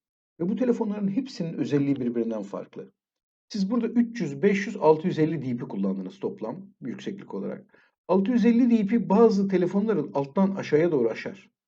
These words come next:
Yani şu görünmemeye başlar. Bazı telefonlarda yarısını kaplar sadece. Yani bir standart elde edemezsiniz. Dolayısıyla bizim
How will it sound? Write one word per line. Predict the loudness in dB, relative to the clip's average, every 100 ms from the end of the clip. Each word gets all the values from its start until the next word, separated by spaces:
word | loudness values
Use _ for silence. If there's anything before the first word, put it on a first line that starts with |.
| _ _
Yani | -4 -4
şu | -4 0
görünmemeye | 4 4 4 2 0
başlar. | -4 -10 -18 -20 -20 _ _ _ _ _ _ _ 2
Bazı | 4 4 4
telefonlarda | 2 4 2 4 4
yarısını | 4 6 6 6 0
kaplar | -4 -4 -6
sadece. | -8 -8 -10 -14 -18 -20 _ _ _ _ _ _ _ _ _ _
Yani | -4
bir | -2
standart | 2 6 10 10
elde | 10 6
edemezsiniz. | 2 2 0 -4 -18 -20 -20 _ _ _ _ _ _ -4
Dolayısıyla | 2 4 4 0 -2 4 4 4 -4 -20 _ _ -12
bizim | 0 2 2 2 -2 -6